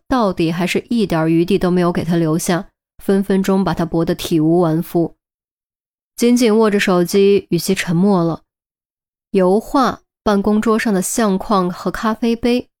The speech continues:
咖啡杯把手的方向，皮肤晒黑，脚踝晒黑，眼眶色浅，习惯手势。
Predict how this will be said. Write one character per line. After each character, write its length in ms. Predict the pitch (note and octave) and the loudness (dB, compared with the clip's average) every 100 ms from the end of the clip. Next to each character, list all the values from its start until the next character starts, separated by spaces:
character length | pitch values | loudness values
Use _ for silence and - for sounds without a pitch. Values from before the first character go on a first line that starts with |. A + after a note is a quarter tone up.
| _ | _
咖 200 | - C#4+ | -4 -2
啡 180 | C#4+ D4 | 0 0
杯 160 | C#4+ | 0
把 240 | C#4+ F3+ G3+ | 0 0 0
手 160 | - | -2
的 80 | E3 | -4
方 380 | E3 - A3+ B3+ | -4 -2 0 0
向， 320 | - A#3+ G3 - _ _ _ | 0 -2 -4 -10 _ _ _
皮 200 | - F3+ | -2 0
肤 160 | G3 | 0
晒 320 | G3 - F#3+ F3+ | -2 0 -2 -2
黑， 400 | - G3 G3 - | -2 -2 -2 -6
脚 260 | - E3+ D#3 | -8 -4 -4
踝 260 | - E3 F#3 | -4 -2 -2
晒 300 | - B3 F#3 | 0 -2 -2
黑， 360 | - F#3+ F#3+ - _ - | -2 -2 -2 -8 _ -2
眼 200 | E3 - | -2 -2
眶 220 | - B3+ | -2 -2
色 260 | - D#4 | 0 0
浅， 320 | A3 - - - - _ - | 0 -2 -6 -8 -20 _ -10
习 200 | - F3+ | -2 0
惯 220 | A3 G3 | 2 0
手 240 | - D3+ | 0 -2
势。 300 | E3 - F3+ | -2 -2 -4